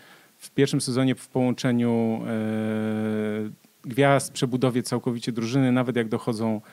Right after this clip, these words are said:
e, tak znakomici zawodnicy. Miami Heat w sezonie dwa tysiące dziesięć dwa tysiące jedenaście zaczęli od bilansu dziewięć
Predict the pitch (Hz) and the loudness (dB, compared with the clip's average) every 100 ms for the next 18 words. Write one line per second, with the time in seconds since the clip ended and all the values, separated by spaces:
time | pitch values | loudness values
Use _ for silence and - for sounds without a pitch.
0 | - - - 113 113 104 113 107 117 120 | -20 -20 -6 -2 -2 -2 -2 -2 -2 0
1 | 113 113 110 107 - 110 135 160 170 135 | -2 -2 -2 -2 -2 2 4 6 4 2
2 | 139 - - 127 131 120 143 - - 127 | 0 0 -4 0 2 2 0 -2 -2 0
3 | 127 135 131 117 123 - 127 127 117 117 | 0 0 -2 -2 -4 -2 -2 -2 0 -2
4 | - 147 123 - 135 123 110 113 127 131 | -2 -4 -4 -4 -2 -2 -2 -2 0 -2
5 | 131 113 107 139 143 139 | -4 -4 0 4 4 2